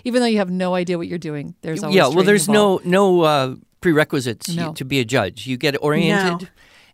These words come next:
Speaker 2: and you
Speaker 1: Eighteen and
Speaker 2: walk
Speaker 1: breathing,
Speaker 2: and,
Speaker 1: pretty
Speaker 2: and
Speaker 1: much,
Speaker 2: really,
Speaker 1: right? <laughs>
Speaker 2: as I understand it, we want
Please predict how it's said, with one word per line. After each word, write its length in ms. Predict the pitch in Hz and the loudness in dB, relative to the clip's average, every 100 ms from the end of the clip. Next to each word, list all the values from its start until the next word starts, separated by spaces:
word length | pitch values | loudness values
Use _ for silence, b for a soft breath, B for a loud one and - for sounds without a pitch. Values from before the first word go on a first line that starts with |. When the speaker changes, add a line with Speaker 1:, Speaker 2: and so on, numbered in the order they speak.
| - | -6
Speaker 2:
and 360 | 131 120 120 120 | -4 -2 -4 -4
you 140 | 160 | 0
Speaker 1:
Eighteen 300 | 214 254 226 | 2 2 2
and 80 | 214 | 4
Speaker 2:
walk 80 | 139 | 4
Speaker 1:
breathing, 400 | 196 185 160 147 | 2 0 -4 0
Speaker 2:
and, 120 | 143 | 0
Speaker 1:
pretty 120 | 165 | 2
Speaker 2:
and 120 | 185 190 | 2 4
Speaker 1:
much, 40 | 277 | 4
Speaker 2:
really, 360 | 302 151 135 | 6 6 2
Speaker 1:
right? 120 | 131 | 0
<laughs> 80 | 151 | 0
Speaker 2:
as 80 | 143 | 2
I 120 | 185 | 2
understand 520 | 220 156 - 139 123 | 2 0 -2 -4 -2
it, 220 | 123 117 b b b b b b b 180 - | -2 -4 b b b b b b b -20 -14
we 300 | - 180 196 | -2 0 2
want 640 | 147 160 170 98 - | 2 4 4 0 -6